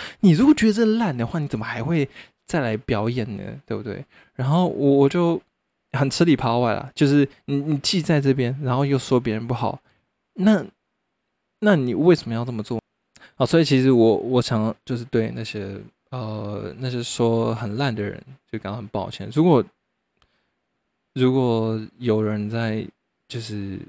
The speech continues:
因为喜剧开港的关系，然后不去看的话，那我真的是很抱歉。就是我觉得我对他们来说是有点在负面宣传，坦白说是这样。因为，但是我其实并不是，我，我没有很刻意这么做。就我觉得这算是我犯了一个错误，就是因为我喝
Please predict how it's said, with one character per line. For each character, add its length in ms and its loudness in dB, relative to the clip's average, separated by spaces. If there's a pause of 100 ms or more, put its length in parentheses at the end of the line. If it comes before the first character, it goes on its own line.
(220)
因 140 -8
为 100 -2
喜 280 -6
剧 240 0
开 320 -6
港 200 -10
的 80 -16
关 240 -8
系， 180 -14
然 120 -10
后 100 -8
不 140 -10
去 300 -6
看 260 -6
的 100 -10
话， 220 -8 (360)
那 140 0
我 120 2
真 100 2
的 60 2
是 140 2
很 100 -2
抱 220 -2
歉。 160 -4
就 80 6
是 60 12
我 140 10
觉 160 8
得 180 6
我 120 6
对 200 4
他 100 4
们 100 2
来 60 2
说 140 0
是 120 0
有 60 4
点 160 -4
在 100 -4
负 220 -2
面 200 -4
宣 240 -12
传， 200 -14 (240)
坦 160 0
白 140 4
说 140 4
是 60 2
这 80 -2
样。 120 -4
因 100 6
为， 180 6 (460)
但 160 4
是 460 2
我 340 4
其 200 -8
实 200 -4
并 200 -2
不 100 -10
是， 380 -8
我， 180 2
我 60 6
没 120 4
有 100 6
很 100 2
刻 260 0
意 80 2
这 80 -4
么 100 -4
做。 200 -6
就 260 -4 (300)
我 120 2
觉 80 6
得 40 4
这 80 0
算 180 2
是 80 2
我 80 4
犯 160 -8
了 80 -4
一 20 -6
个 60 -6
错 240 -6
误， 40 -4
就 100 -8
是 120 -10
因 80 -6
为 60 -2
我 120 -4
喝 340 -4